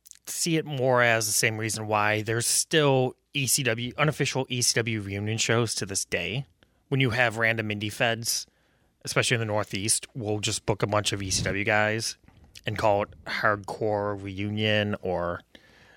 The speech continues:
a variation of that. I think people just grasping at it, and this, it's ten years, so I could see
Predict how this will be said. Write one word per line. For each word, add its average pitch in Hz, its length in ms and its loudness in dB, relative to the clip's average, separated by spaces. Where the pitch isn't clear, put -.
a 160 80 2
variation 120 580 0
of 113 100 -8
that. 117 340 0
I 107 120 2
think 104 180 0
people 107 320 -2
just 101 340 0
grasping 101 440 2
at 104 160 2
it, 104 260 0
and 107 160 2
this, 110 340 4
it's - 240 2
ten 160 280 2
years, 147 440 2
so 113 240 2
I 110 100 4
could 107 160 -6
see 107 480 -2